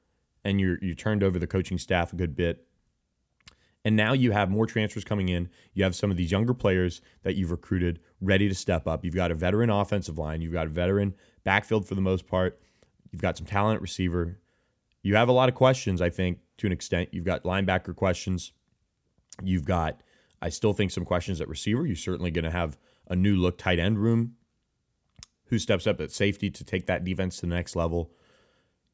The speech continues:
Can they find that third corner? I think, you know, Brian Massey is one that they're looking at. Defensive line has to continue to come on. They were coming on at the, you know, fairly strong at the end of the year. I think with Randall Joyner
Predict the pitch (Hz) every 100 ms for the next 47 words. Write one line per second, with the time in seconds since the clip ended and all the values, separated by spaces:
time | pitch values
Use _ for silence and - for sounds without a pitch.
0 | - 117 107 95 - 98 95 85 - 98
1 | 92 82 92 90 87 85 82 92 - 87
2 | 76 85 87 85 85 85 92 82 87 87
3 | 85 82 - _ _ _ _ _ _ _
4 | - 92 92 87 85 90 87 85 - _
5 | _ _ 117 110 107 92 95 95 95 87
6 | 85 90 95 90 82 90 90 87 87 -
7 | - 92 92 95 90 87 87 87 - 80
8 | - - 92 73 - 98 90 85 95 87
9 | 87 82 90 87 80 82 85 82 80 82
10 | 80 82 85 82 82 85 85 85